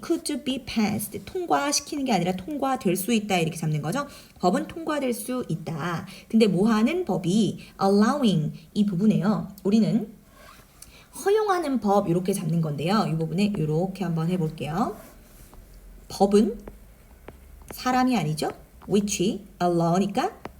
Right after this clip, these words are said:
단수예요. which is가 생략됐어. which is가 생략되고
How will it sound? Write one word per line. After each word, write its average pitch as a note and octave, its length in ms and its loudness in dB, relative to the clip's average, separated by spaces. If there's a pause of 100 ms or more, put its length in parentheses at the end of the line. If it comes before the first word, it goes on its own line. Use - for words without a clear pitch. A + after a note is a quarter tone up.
단수예요. E3+ 640 0 (260)
which - 420 -2
is가 G3 380 2
생략됐어. A3+ 800 -2 (240)
which A#3+ 300 0
is가 G#3 280 2
생략되고 G#3+ 720 2